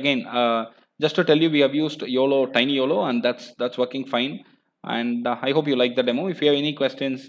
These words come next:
input, suggestions, please go ahead and type it in the comment section. I'll be able to answer them. And if you have any, uh,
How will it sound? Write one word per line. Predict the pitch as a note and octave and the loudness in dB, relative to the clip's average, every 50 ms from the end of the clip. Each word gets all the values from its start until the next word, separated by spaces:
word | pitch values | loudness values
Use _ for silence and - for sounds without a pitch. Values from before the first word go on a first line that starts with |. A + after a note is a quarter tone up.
| - - | -14 -10
input, | B2 A#2+ A#2+ - B2+ B2 | -10 -8 -4 -4 -6 -4
suggestions, | - - A2+ A2+ A2 - B2+ A#2+ - | -2 -4 -4 -4 -4 -8 -10 -10 -4
please | - D3+ D#3 D3 | -4 -2 -2 0
go | - C3 | 2 4
ahead | B2 A#2+ B2 | 4 4 2
and | B2 B2 | 0 0
type | A#2 A#2 A#2 A#2 | 0 0 0 0
it | - | -2
in | B2 A#2+ | -4 -2
the | A2+ G#2+ | -2 -2
comment | - A2 A2 A2+ A2 | -4 -4 -6 -6 -6
section. | - A#2+ - - F3+ G#3 - _ _ _ _ _ _ _ | -8 -8 -8 -8 -8 -10 -10 _ _ _ _ _ _ _
I'll | B2 B2 C3 | -2 0 2
be | C3 | 0
able | B2+ B2+ B2 | 0 0 0
to | - A#2+ | -2 -2
answer | A2+ A#2 A2+ - A#2+ | -2 -2 -4 -6 -4
them. | A2+ C3+ E3 G3 F#3+ - - - | -2 -2 -2 -2 -4 -8 -8 -4
And | B2 B2 B2 B2 B2 B2+ B2 | -2 0 0 0 0 0 -2
if | A#2+ B2 - | -2 -2 2
you | C#3+ | 2
have | D3 C#3 B2+ | 2 2 2
any, | B2+ C#3 D3 D3 D3 C#3 - - - | 0 0 0 0 0 -2 -4 -6 -4
uh, | A#2 A#2 A#2 A2+ A2+ A2+ A2+ | -2 0 2 4 4 2 0